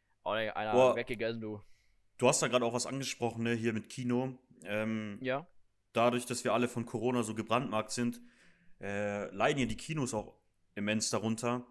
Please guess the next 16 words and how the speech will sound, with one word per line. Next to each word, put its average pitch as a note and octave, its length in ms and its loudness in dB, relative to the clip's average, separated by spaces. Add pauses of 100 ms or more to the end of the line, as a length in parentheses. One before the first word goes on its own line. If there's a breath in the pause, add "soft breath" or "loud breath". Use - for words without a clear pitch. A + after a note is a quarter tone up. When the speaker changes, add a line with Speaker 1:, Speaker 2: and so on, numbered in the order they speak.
Speaker 1:
Ja, A#2+ 140 2
Speaker 2:
Und A#2+ 100 -4
Speaker 1:
mega, B2+ 200 4
Speaker 2:
das G2+ 120 6
macht B2 160 2
Speaker 1:
krass. C3+ 100 0
Speaker 2:
mich D3+ 260 -2
persönlich C#3+ 680 -2
richtig, D3+ 460 -6
richtig - 300 -8
traurig, C#3+ 500 0
denn B2 180 2
ich B2 140 -6
bin C3+ 120 -2
der B2 100 0
Meinung, D3 520 -4